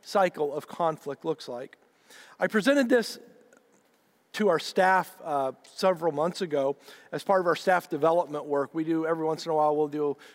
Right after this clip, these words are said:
in our staff meetings just way, talk about ways to grow and improve the way we work together as a team and the way we lead our church. And it was there that this idea was birthed to spend a couple weeks on Sunday morning talking about offenses and talking about how we deal with conflict.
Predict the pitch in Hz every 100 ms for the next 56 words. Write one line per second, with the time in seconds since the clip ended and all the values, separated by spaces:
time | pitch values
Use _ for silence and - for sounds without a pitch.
0 | - 147 143 170 156 - 156 156 135 160
1 | - - - - 165 170 165 196 180 180
2 | 165 170 175 160 143 160 165 170 156 -
3 | 170 160 151 165 160 160 165 156 143 151
4 | 160 160 135 127 - 196 190 185 - -
5 | - 151 151 170 170 156 143 165 147 135
6 | - 202 165 143 - _ _ _ _ _
7 | _ _ _ 180 202 196 151 214 233 190
8 | 175 190 185 170 185 180 156 127 175 180
9 | - 156 - 175 160 175 165 170 160 151
10 | 156 - 175 160 156 226 208 160 - -
11 | _ - 202 202 190 175 165 143 196 185
12 | 165 135 143 175 160 160 156 156 - 165
13 | 160 143 151 139 131 - 160 175 147 131
14 | -